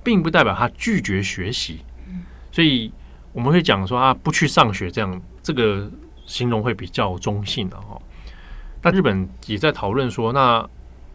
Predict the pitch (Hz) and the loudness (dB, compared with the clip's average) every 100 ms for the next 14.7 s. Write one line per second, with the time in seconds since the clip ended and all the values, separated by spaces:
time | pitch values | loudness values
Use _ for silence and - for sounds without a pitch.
0 | - - - 165 156 208 147 113 117 110 | -20 -20 0 4 8 8 8 2 0 -6
1 | 95 - - 165 165 151 156 190 139 113 | -8 -10 -2 0 4 2 2 2 0 -2
2 | 117 110 107 98 92 87 - - - - | -4 -4 -4 -6 -6 -10 -14 -20 -20 -4
3 | 147 - - - - - 120 117 - 254 | -4 -4 -16 -20 -10 -6 0 0 4 4
4 | 110 - 104 101 85 - 104 92 - - | 4 0 -6 -6 -14 -12 -12 -12 -18 -20
5 | - - - - 101 - - 123 131 131 | -20 -20 -20 -16 -12 -12 -6 -2 -2 2
6 | 127 113 127 113 160 143 110 139 110 101 | 2 2 -2 0 0 0 -2 -2 0 -2
7 | 101 104 95 95 107 127 120 - 113 98 | -2 -2 0 -4 -4 -4 -4 -4 -4 -4
8 | 95 - 104 107 104 98 - 85 98 85 | -10 -10 -8 -6 -8 -10 -10 -10 -8 -10
9 | - - - - - - 156 123 117 143 | -12 -20 -20 -20 -12 0 2 4 0 -2
10 | 170 131 123 110 92 85 110 85 82 - | 0 2 2 2 -2 -2 0 -2 -8 -16
11 | - - - - - - 151 165 156 147 | -20 -20 -20 -20 -20 6 6 6 2 0
12 | 151 151 120 104 110 - - - - - | 2 2 2 0 -6 -14 -20 -20 -20 -20
13 | - - - 123 110 101 139 143 139 127 | -20 -20 -10 0 0 6 4 6 0 2
14 | 120 120 117 113 110 90 87 | 2 2 0 -2 -2 -4 -6